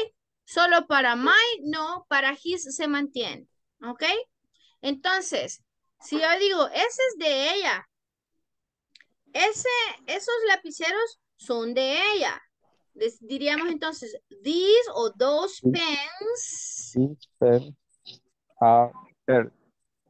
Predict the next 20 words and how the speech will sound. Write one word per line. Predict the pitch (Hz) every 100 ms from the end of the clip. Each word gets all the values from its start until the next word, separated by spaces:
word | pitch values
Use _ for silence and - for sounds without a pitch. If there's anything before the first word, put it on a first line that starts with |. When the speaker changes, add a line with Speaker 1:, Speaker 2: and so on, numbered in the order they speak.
| _ 220
Speaker 1:
"are | 214 226
hers", | - - 392 285 196 - - - - - - -
con | 240 214
la | 190
S, | 226 202 - 113
muy | 240 262
bien. | 277 180 - _ _ _
O | 320
si | 370 466
no, | 415 440
diría, | 427 427 403 _ _ _ 202
"These | 226 311 359 370 269
are | 240 262
her | 226 208
pens", | 262 170 147 - -
o | 226
"Estos | 226 254 - 233
son | 262 294
sus | - 381 403
lapiceros". | 247 - - - - _